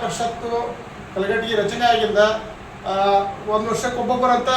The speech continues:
ಐದು ಮಂದಿ ಅಧ್ಯಕ್ಷರನ್ನ ಮಾಡ್ತೀವಿ ಅಂತ ಜಿಲ್ಲಾಧ್ಯಕ್ಷರು ಮಾತಾಡಿದ್ರು. ಎಲ್ಲ ನಮ್ಮ ಪದಾಧಿಕಾರಿಗಳಿಗೂ ಗೊತ್ತಿದ್ದ ವಿಷಯ ಐತಿ.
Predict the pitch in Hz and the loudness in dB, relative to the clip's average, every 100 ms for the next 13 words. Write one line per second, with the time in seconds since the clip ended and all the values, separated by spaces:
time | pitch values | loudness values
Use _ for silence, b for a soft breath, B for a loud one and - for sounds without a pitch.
0 | 247 226 226 226 233 - 233 - 214 233 | 2 0 -2 -4 -2 0 -2 -2 -4 0
1 | 214 208 220 208 202 202 220 214 214 214 | 0 0 0 -2 0 2 4 2 0 -2
2 | 226 220 208 214 190 240 240 214 220 214 | -2 -2 0 0 -2 -4 -2 0 0 0
3 | 196 208 208 208 208 208 214 208 196 214 | 0 2 2 2 2 2 0 0 0 -2
4 | 185 208 175 202 156 - | -2 -2 2 2 2 -4